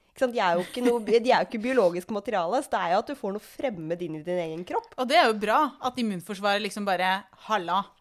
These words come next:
Speaker 2: mikroroboter, det er, eh, inntrengere på G», og så blir det jo tatt.
Speaker 1: Definitivt. Men alle disse problemene med mikroroboter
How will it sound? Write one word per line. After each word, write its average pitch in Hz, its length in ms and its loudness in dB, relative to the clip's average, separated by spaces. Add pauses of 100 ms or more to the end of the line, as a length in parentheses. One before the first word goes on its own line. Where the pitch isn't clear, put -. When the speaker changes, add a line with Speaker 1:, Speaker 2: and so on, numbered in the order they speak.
(320)
Speaker 2:
mikroroboter, 196 880 -4 (560)
det 214 100 2
er, 196 220 0
eh, 196 320 0
inntrengere 165 640 -4
på 190 160 -12
G», 196 80 -2 (280)
og 208 260 -4
så 202 180 -8 (460)
blir - 200 -8
det 175 120 -6
jo 175 100 -2 (140)
tatt. - 400 -12 (140)
Speaker 1:
Definitivt. 208 960 -4
Men 285 640 0
alle 226 280 4
disse 233 220 -8
problemene 220 800 -2 (340)
med 240 220 0
mikroroboter 202 580 -6